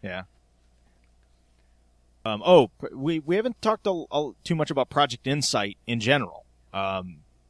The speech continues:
and I think this is where the writers kinda took what's going on in the world of today and taken it i-, to the extreme. It's like, okay, this is a world of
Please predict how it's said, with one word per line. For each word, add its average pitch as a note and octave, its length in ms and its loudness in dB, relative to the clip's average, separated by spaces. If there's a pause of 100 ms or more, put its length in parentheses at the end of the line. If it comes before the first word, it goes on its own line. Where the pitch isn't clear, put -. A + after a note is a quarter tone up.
(720)
and B2 380 2 (600)
I C3+ 100 0
think C#3+ 280 0
this D3 200 2
is C3 140 -2
where C3+ 180 0
the A#2+ 80 -2
writers A#2+ 400 0
kinda B2 240 -2
took - 380 -4 (300)
what's C3 300 2
going C#3 300 0
on A#2+ 240 0
in A2+ 60 -4
the A2+ 80 -4
world A#2 400 0
of A2 100 -6
today G#2 640 0
and G2+ 180 -6
taken A#2 380 -4
it G#2 160 -4 (460)
i-, B2 60 -10 (240)
to E3 120 4
the C3 140 6
extreme. G#2 440 -2
It's - 120 -12
like, A#2 120 -2
okay, A2+ 200 0
this C3+ 180 -4
is D#3+ 60 -4
a D#3+ 60 2
world C3+ 320 2
of A2+ 280 0